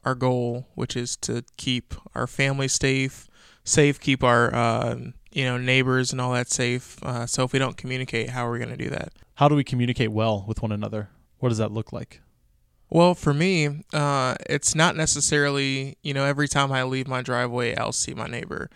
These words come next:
Speaker 1: And of course, my thinking is, well, since I'm a Christian, I should probably wave at my neighbor and I should probably establish some sort of relationship with him. But I think it, uh, a, a good relationship actually goes, uh, beyond that.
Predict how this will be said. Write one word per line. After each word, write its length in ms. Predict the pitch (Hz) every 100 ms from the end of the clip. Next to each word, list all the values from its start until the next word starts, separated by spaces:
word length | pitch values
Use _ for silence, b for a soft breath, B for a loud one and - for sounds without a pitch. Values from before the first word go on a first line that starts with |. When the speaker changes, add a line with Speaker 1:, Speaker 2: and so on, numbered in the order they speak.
| b b b
Speaker 1:
And 120 | - 139
of 100 | -
course, 460 | 151 143 - - -
my 340 | 135 139 147
thinking 400 | - 139 131 135
is, 320 | 131 127 123
well, 380 | 165 190 175 - b b b
since 260 | - 175 196
I'm 140 | 185
a 80 | 143
Christian, 440 | 160 151 - 131
I 120 | 127
should 220 | 131 127 -
probably 440 | 139 127 127 127
wave 540 | 127 127 123 120 - -
at 140 | 131 123
my 100 | 123
neighbor 300 | 123 123 127
and 100 | 123
I 60 |
should 180 | 123 -
probably 600 | - 139 139 135 127 123 B B B -
establish 680 | 135 - 160 151 143 139
some 280 | - - 143
sort 280 | 127 151 139
of 60 | 135
relationship 760 | 131 127 - 131 127 127 120
with 200 | 123 123
him. 340 | 120 117 120 - b b b -
But 240 | 139 147
I 80 | 131
think 240 | 160 170 165
it, 200 | 139 - _
uh, 340 | 139 135 131 -
a, 320 | 127 - 139
a 40 |
good 320 | 135 131 151 147
relationship 680 | 143 127 131 - - 135 135
actually 320 | 127 - 135
goes, 540 | 131 127 127 - - -
uh, 380 | 135 131 123 123
beyond 480 | 131 139 135 139 131
that. 260 | 120 -